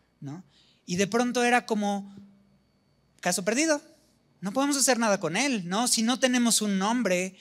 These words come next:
el sistema de exorcismo no va a funcionar, simplemente no se puede hacer nada por él". Pero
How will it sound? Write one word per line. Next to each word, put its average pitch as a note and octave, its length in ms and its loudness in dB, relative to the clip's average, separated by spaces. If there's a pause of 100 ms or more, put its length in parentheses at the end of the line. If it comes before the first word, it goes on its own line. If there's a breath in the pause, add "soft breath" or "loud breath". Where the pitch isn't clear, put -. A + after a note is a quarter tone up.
(260 loud breath)
el D#3+ 100 -6
sistema G3+ 460 -2
de G#3 80 -2
exorcismo G3+ 520 -2
no F#3 200 -6
va G3 80 -6
a G3 40 -12
funcionar, A#3 640 -6 (560 soft breath)
simplemente F3+ 840 -4 (680)
no E3+ 140 -8
se E3+ 80 -8
puede D#3 160 -10
hacer D3 160 -10
nada C#3 220 -10
por A#2+ 160 -16
él". A#2 180 -16 (1500 loud breath)
Pero G3+ 400 0